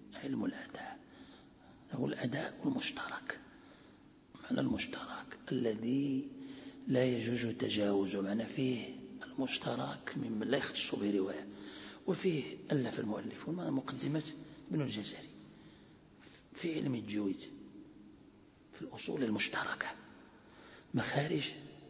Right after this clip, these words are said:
حروف، تحديد المخارج، بيان صفاتها، بيان الأحكام التي تعرض لها عند التركيب، كيفية تغويض اللسان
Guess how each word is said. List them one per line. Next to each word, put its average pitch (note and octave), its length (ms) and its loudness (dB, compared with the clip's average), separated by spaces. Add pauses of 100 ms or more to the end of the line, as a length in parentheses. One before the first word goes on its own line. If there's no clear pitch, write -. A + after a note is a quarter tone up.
(220)
حروف، - 400 0 (880)
تحديد A#2+ 340 -2
المخارج، G#2+ 400 2 (120)
بيان B2 460 6
صفاتها، C3+ 760 2 (840)
بيان C3+ 380 10
الأحكام C#3+ 500 8
التي C3 280 8
تعرض B2+ 340 6
لها B2+ 360 10
عند B2+ 120 10
التركيب، D#3+ 560 4 (1800)
كيفية D3+ 480 10 (280)
تغويض C#3+ 440 10
اللسان C#3+ 800 10